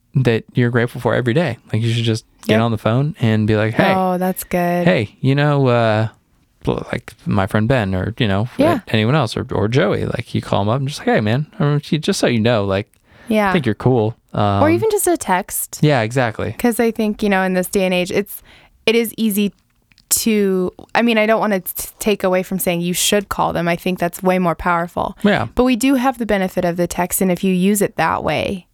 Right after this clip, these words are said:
Speaker 1: Yeah.
Speaker 2: you know?
Speaker 1: Just to let someone know
Speaker 2: Yeah.
Speaker 1: when they pop into your head. 'Cause I know I'm guilty of it. Like,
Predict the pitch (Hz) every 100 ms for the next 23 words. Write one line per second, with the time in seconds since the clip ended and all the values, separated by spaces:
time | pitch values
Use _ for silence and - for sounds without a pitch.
0 | _ 151 113 95 190 185 165 160 185 -
1 | 127 - 117 107 - - - 113 107 101
2 | 98 101 269 247 202 95 92 - 104 -
3 | 98 - 104 98 95 101 _ _ - 127
4 | 123 156 131 127 110 101 110 101 101 104
5 | 104